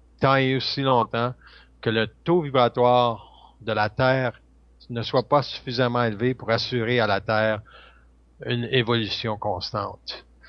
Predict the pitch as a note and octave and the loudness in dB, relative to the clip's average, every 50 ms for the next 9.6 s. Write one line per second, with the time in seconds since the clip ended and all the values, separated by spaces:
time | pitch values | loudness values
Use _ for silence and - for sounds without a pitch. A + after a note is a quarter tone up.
0 | - - _ - A2 A2 A2 B2+ D3 D3 C3 A2+ A2 A2+ A#2 A#2 A#2+ B2+ D3 D#3+ | -20 -18 _ -2 -2 2 4 6 6 6 6 4 2 0 0 0 2 2 2 0
1 | D#3 C3+ A#2+ B2+ A#2+ A2+ A2+ A2 A2 G#2+ G#2 A#2 A2 A2+ C3+ D3 D3 B2 G#2 - | 0 0 0 0 2 2 0 -2 -2 -4 -4 -4 0 2 4 4 4 2 -2 -20
2 | _ - _ _ _ _ _ _ _ _ _ _ _ _ _ _ - G#2+ A#2 A2+ | _ -20 _ _ _ _ _ _ _ _ _ _ _ _ _ _ -10 -8 -8 -2
3 | A2 B2+ B2+ A2+ A#2 E3+ F#3+ D#3 C3+ B2+ B2 A#2+ A2+ G#2+ G2 A2+ B2 B2 A2 A#2+ | 0 0 0 2 0 0 0 2 4 4 4 4 2 0 0 0 0 2 2 2
4 | A2+ G#2+ G2 - - D#3 E3+ E3+ C#3 A#2 A#2 A#2+ A2 A#2+ A#2+ B2 A2+ - C3 B2+ | 0 0 -2 -2 0 2 2 2 2 0 0 0 2 2 0 0 2 2 4 4
5 | A#2+ A2+ A2 - D3 D3 D#3 D#3 C#3+ C3+ B2 G#2+ - - - - A2 A2+ A#2+ B2 | 4 4 2 2 2 4 6 4 4 2 0 -4 -10 -10 -6 -4 -2 -2 -2 -2
6 | A#2+ A2+ B2 A#2+ A2+ A2 - - D3 C#3+ B2+ A#2+ A2+ A2+ A#2+ B2+ B2 A2+ A#2+ A2+ | -2 -4 -4 -4 -6 -6 -4 -2 0 2 4 4 2 2 0 -2 -2 -2 -2 -4
7 | G#2 G2+ - - C3 B2+ B2+ A#2+ - _ - - - - - _ _ _ _ _ | -4 -6 -8 -6 -4 -6 -6 -6 -10 _ -20 -20 -20 -20 -20 _ _ _ _ _
8 | _ _ _ _ _ _ _ _ _ _ _ - - B2+ A#2+ A#2 A2+ - - - | _ _ _ _ _ _ _ _ _ _ _ -4 0 0 0 0 -2 -10 -20 -20
9 | _ - - A#2 A#2+ A2+ A2 - - D3+ C3+ | _ -10 -6 -6 -6 -6 -4 2 2 2 2